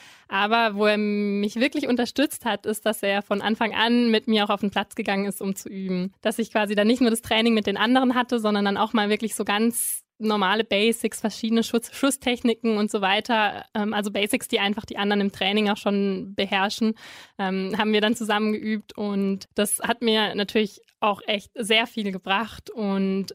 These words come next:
hat mir einfach geholfen, auch dass ich dann schneller besser wurde, als wie es vielleicht dann nur geworden wäre, wenn ich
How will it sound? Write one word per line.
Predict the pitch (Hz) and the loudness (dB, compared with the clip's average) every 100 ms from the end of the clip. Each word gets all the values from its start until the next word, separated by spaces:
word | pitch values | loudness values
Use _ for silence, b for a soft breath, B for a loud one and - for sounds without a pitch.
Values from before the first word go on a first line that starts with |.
| - | -6
hat | 233 | -4
mir | 240 220 | 0 0
einfach | 208 - | 0 -2
geholfen, | 202 202 202 208 | 2 2 2 0
auch | 190 - | 0 -2
dass | 202 202 | -6 -6
ich | - | -4
dann | 190 185 185 | -2 -2 -4
schneller | - 196 202 196 | -2 0 0 2
besser | 190 214 208 | 0 0 0
wurde, | 202 202 196 | 0 2 2
als | 180 180 - | 0 -6 -8
wie | 202 196 | -6 -6
es | - | -4
vielleicht | 208 214 202 | -4 -2 -2
dann | 196 | -2
nur | 190 | -2
geworden | 185 190 190 | 0 -2 0
wäre, | 185 185 185 | -2 0 -2
wenn | 185 185 | -2 -4
ich | 190 | -8